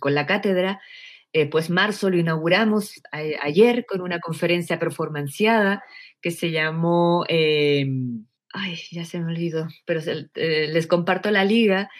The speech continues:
y es que habla, pues, de cyberfeminismo y otros mundos posibles, pues, de, y un taller que tenemos que se llama Malva-, Malvada Cyborg, que es a propósito también de la conferencia que, ah, se llama Confabula Acción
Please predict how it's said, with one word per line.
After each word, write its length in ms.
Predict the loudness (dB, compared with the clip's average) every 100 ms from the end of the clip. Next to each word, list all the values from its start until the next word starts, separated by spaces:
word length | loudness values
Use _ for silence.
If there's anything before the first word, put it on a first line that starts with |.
| -20 -16 -8
y 80 |
es 100 | -6 0
que 120 | 2
habla, 300 | 2 2 2
pues, 260 | 0 0
de 500 | 2 4 4 2 -2 0
cyberfeminismo 1120 | 0 2 0 -2 -4 -4 -4 -2 -2 -2 -2
y 100 | 0
otros 240 | -2 -2 -6
mundos 280 | -6 -8
posibles, 640 | -8 -10 -8 -6 -2 -4 -4
pues, 260 | -8 -8 -8
de, 360 | -8 -8 -14 _ _ _ _ -12
y 80 | -2
un 140 | 0 0
taller 380 | 0 2 2
que 80 | 0
tenemos 260 | -4 -4 -6
que 100 | -8
se 100 | -8
llama 140 | -6
Malva-, 360 | -4 -2 -2 -4 -4
Malvada 480 | -4 -4 -4 -4
Cyborg, 500 | -6 -6 -4 -4 -8 -12 -20 -12 -4
que 80 |
es 80 | -2
a 60 | -2
propósito 480 | -4 -4 -4 -4 -4
también 240 | -4 -2
de 80 | -2
la 120 | -2
conferencia 1000 | -4 -8 -6 -4 -4 -6 -8 -6 -6 -8 -12 _ _ _ -4
que, 540 | -2 0 -2 -4 -6
ah, 100 | -8
se 120 | -4
llama 300 | -2 -2 -2 0
Confabula 760 | 2 2 0 2 2 2 0
Acción 760 | -2 -8 -10 0 4 4 0